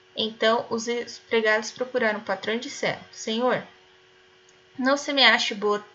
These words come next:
semente em teu terreno? De onde vem então o joio?" Respondeu-lhes: "Foi algum inimigo que fez isso."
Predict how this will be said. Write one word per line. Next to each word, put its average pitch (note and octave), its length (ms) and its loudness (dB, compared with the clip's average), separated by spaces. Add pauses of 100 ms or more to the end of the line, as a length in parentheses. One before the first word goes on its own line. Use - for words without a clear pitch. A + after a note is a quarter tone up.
(580)
semente A3+ 460 -4
em - 40 -16
teu G#3 120 -2
terreno? A#3+ 540 -2 (120)
De A#3 80 4
onde G#4 260 6
vem G4+ 180 0
então A3+ 260 -4
o G#3 60 -6
joio?" F#3+ 300 -6 (1200)
Respondeu-lhes: G#3+ 720 -2
"Foi A3 200 2
algum A3 360 0
inimigo B3+ 500 -4
que - 100 -16
fez G3 280 -4
isso." - 260 -16